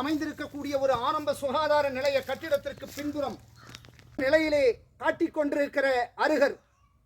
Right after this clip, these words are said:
அருமறை-, அருமையாக அமைந்து கொண்டிருக்கிற அந்த அருகரை இங்கே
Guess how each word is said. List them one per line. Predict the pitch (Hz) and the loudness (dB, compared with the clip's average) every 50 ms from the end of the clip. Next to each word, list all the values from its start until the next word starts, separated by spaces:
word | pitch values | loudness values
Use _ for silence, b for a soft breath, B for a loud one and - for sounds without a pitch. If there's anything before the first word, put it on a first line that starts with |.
| _ _ _ _ _ _ _ _ _ _ _ _ _ - | _ _ _ _ _ _ _ _ _ _ _ _ _ -2
அருமறை-, | 185 226 277 294 320 320 302 285 277 233 - | 0 2 2 4 4 4 4 4 4 2 -2
அருமையாக | - 226 277 294 302 302 311 330 339 285 | -2 0 2 4 4 6 6 6 6 4
அமைந்து | 262 277 320 330 330 330 320 | 4 4 2 2 2 2 2
கொண்டிருக்கிற | 311 311 302 320 311 311 311 - 320 302 | 2 2 2 0 -2 -2 -2 0 2 2
அந்த | 302 294 269 285 320 | 2 2 2 2 2
அருகரை | 269 269 294 254 311 294 277 269 214 - _ _ | 2 2 2 4 4 4 4 2 -2 -12 _ _
இங்கே | - 262 311 302 294 294 | 2 4 6 6 8 8